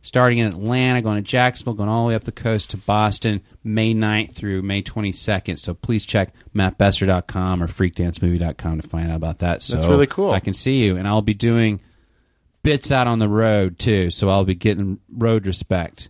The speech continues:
Speaker 2: Yes.
Speaker 1: I'm gonna be earning some road respect points.
Speaker 2: For you, for your comedian stripe.
Speaker 1: Yeah.
Speaker 2: For you to be like, "I'm a real comedian"
Speaker 1: <laughs>
Speaker 2: at night. Uh, and also the Earwolf Challenge. Isn't that something?
Speaker 1: No, that's, that's no longer.
Speaker 2: Oh.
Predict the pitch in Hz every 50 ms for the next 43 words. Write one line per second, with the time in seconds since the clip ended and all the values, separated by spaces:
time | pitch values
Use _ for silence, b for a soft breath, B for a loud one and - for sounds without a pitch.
0 | _ _ - 147 151 160 180 180 147 - - 135 107 107 113 113 - - 120 113
1 | 113 110 110 - - 101 101 104 107 110 107 104 - - - 98 95 - - -
2 | 95 92 90 85 78 82 - - - 131 - - 143 143 139 151 160 160 143 -
3 | 120 123 123 120 - 127 131 139 139 131 131 123 117 110 - - - 127 117 104
4 | 95 - - 123 - - 117 110 104 98 107 101 - 135 135 127 131 135 127 120
5 | 117 123 117 110 107 101 110 110 117 123 131 135 131 123 113 107 104 107 117 120
6 | 123 127 123 - 131 123 120 117 110 101 95 90 85 82 85 - - - 107 110
7 | - 110 107 98 92 92 - - B B B B B B B - 113 117 120 123
8 | 127 127 135 143 143 - 139 123 131 131 127 123 123 120 117 - - - 160 143
9 | 110 90 87 95 98 113 113 117 117 - 135 143 165 160 b b b b b b
10 | - 101 101 101 90 85 82 90 95 - - - - _ 101 98 - - 104 92
11 | 85 82 80 80 80 - - 85 82 82 - - - 143 123 82